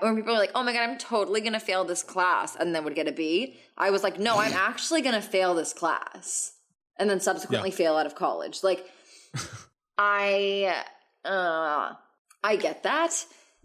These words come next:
Speaker 1: And it, God, it was especially hard twenty nineteen when all of my peers were graduating and I was not.
Speaker 2: I can imagine, yeah.
Speaker 1: Holy shit.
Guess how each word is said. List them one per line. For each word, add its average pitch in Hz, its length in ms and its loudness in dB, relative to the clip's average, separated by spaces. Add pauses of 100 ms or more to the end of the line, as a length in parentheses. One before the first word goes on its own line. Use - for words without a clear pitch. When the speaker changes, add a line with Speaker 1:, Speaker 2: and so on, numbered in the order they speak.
(160)
Speaker 1:
And 170 460 -2 (380)
it, 180 220 2
God, 180 200 0
it 156 80 -2
was 170 140 0
especially 180 840 0
hard 160 420 0 (720)
twenty 190 320 -2
nineteen 156 760 -4 (100)
when 160 280 -4 (300)
all 160 280 2
of 165 120 -2
my 151 380 -4
peers 156 520 -2
were 147 100 -6
graduating 180 720 0
and 160 120 -2
I 147 140 -2
was 143 400 0
not. 156 440 -6 (480)
Speaker 2:
I 127 80 -4
can 123 120 -4
imagine, 104 400 -8
yeah. 101 200 -14
Speaker 1:
Holy 254 1200 2
shit. - 760 0